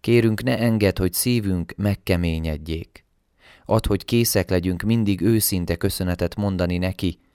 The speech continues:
aki nem taszít el magától soha senkit, s aki azért jött közénk,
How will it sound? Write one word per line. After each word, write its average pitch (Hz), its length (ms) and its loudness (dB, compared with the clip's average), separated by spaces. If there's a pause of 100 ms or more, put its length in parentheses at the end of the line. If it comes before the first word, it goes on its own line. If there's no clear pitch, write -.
(460)
aki 104 220 -4
nem 107 200 2
taszít 87 400 0
el 87 140 2
magától 85 580 0
soha 98 380 -2
senkit, 80 680 -6 (480)
s - 100 -6
aki - 180 0
azért 120 440 2
jött 90 180 2
közénk, 85 580 0